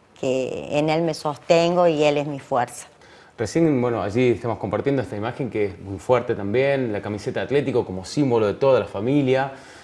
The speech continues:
Speaker 2: eh, de la tribuna que lleva el nombre de Luis, de Luisito,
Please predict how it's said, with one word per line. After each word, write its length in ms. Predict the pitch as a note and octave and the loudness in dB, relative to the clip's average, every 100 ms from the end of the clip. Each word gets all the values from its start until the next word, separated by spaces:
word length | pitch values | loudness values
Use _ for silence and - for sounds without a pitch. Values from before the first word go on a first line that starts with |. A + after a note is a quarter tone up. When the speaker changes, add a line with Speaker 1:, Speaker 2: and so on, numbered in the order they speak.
| - | -14
Speaker 2:
eh, 320 | G2 G2+ G2 F#2+ | -6 -4 -2 -4
de 880 | F#2+ F#2 D2+ F2 G2 F#2+ F#2 F2+ F2 | -6 -6 -8 -2 0 0 -2 -4 -6
la 160 | G2 | -4
tribuna 600 | G#2 A2+ D#3+ E3+ C3+ B2+ | -2 2 4 4 4 -2
que 100 | A#2 | -4
lleva 200 | F#2+ A2+ | -2 0
el 60 | A2 | 0
nombre 260 | A#2 G#2+ G2+ | 0 -2 0
de 120 | G2+ | 0
Luis, 360 | C3 C3 A#2+ F#2+ | 2 2 0 -6
de 80 | F#2+ | -12
Luisito, 580 | G2 C3+ C3 B2+ B2 | -10 -6 -2 0 -2